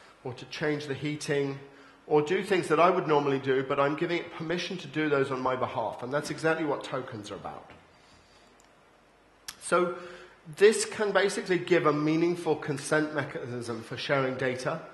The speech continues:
A-, and it's, it's much, you know, those revocable, granular concepts, time-based, are much, much better for the device. And it's relevant both for the device talking to the cloud,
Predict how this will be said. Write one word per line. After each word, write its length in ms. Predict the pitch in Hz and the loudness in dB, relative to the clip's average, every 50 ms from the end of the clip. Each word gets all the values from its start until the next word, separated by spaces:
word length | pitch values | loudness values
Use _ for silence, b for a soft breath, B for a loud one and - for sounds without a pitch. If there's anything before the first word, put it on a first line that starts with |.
| B B B B B B B B B B - - | B B B B B B B B B B 0 2
A-, 240 | 165 170 160 - 196 | 4 4 4 4 2
and 100 | 190 180 | 2 2
it's, 300 | 180 170 175 - - - - - | 2 0 -2 -6 -10 -12 -6 -6
it's 180 | 165 151 - | -6 -4 0
much, 200 | 165 170 175 170 170 - - - - - - - | 2 2 2 2 -2 -6 -10 -14 -18 -20 -14 -6
you 100 | 185 160 | -4 0
know, 140 | 151 143 139 | 2 2 4
those 240 | 147 151 156 151 151 | 4 4 2 2 0
revocable, 680 | 151 156 147 156 156 151 151 151 - 151 139 143 143 | -2 -2 2 4 6 6 6 4 0 0 0 0 0
granular 800 | 139 - 135 135 135 139 143 143 139 135 135 131 127 127 127 127 B B B B B B B _ | 0 0 2 2 2 2 2 2 2 2 4 2 2 0 -2 -6 B B B B B B B _
concepts, 720 | - - - 165 165 170 - - 165 135 120 - - - - | -12 0 0 0 2 0 0 4 4 4 4 2 -2 -8 -10
time-based, 640 | - - 156 147 139 139 139 135 135 135 - - - - B B B B - | -6 0 2 2 2 2 2 2 2 2 0 -4 -8 -12 B B B B -6
are 80 | 143 135 | -4 0
much, 300 | 147 160 156 - - 160 | 2 2 2 2 0 -4
much 160 | 143 135 - - | -4 -4 -4 -2
better 480 | - 143 143 139 - - 143 120 127 127 - - - - | 0 0 0 0 -2 -4 -2 -2 -2 -4 -6 -12 -12 -8
for 100 | 139 127 | -8 -6
the 100 | 120 120 | -6 -6
device. 580 | 117 120 107 117 110 123 151 151 - - - - - - B B B B B B B B - | -8 -6 -4 -2 -2 0 -2 -4 -6 -10 -14 -16 -20 -20 B B B B B B B B 0
And 140 | 196 190 214 | 4 4 4
it's 180 | 208 208 - | 4 2 -2
relevant 600 | 180 180 220 262 285 277 262 196 156 135 131 - - - - - - | 0 4 4 4 4 4 4 4 2 2 0 -4 -10 -14 -18 -6 0
both 320 | - 170 180 196 - - | 4 4 4 4 2 0
for 100 | - 180 | -2 -2
the 140 | 160 151 147 | 0 0 0
device 640 | 147 151 147 131 139 151 147 170 190 185 - - - | 0 0 -2 4 6 6 6 6 4 0 -4 -6 -8
talking 380 | - - 175 165 - - 156 135 | -6 -4 -4 -4 -4 -6 -8 -8
to 80 | - 131 | -8 -8
the 100 | 131 135 | -10 -10
cloud, 500 | - - 151 143 151 156 165 185 - | -8 -4 -2 0 0 0 0 0 -2